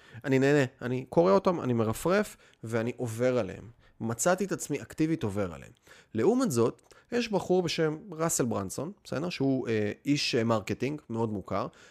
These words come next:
שאני רוצה לקבל את המיילים שלו, בסדר? כי אני רוצה להיות בתוך השוק, בתוך התעשייה, להרגיש רגע מה קורה. אה,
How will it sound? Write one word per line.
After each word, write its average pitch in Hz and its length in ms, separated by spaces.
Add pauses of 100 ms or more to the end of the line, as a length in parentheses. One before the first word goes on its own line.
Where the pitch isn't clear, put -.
(100)
שאני 123 220
רוצה 127 200
לקבל 170 240
את 107 80
המיילים 98 320
שלו, - 180 (240)
בסדר? 143 240 (360)
כי 143 260
אני 143 160
רוצה 185 420 (100)
להיות 147 320
בתוך 147 260
השוק, 110 380
בתוך 117 220
התעשייה, 101 520
להרגיש 107 500
רגע 123 220
מה 110 120
קורה. 98 360 (400)
אה, 98 260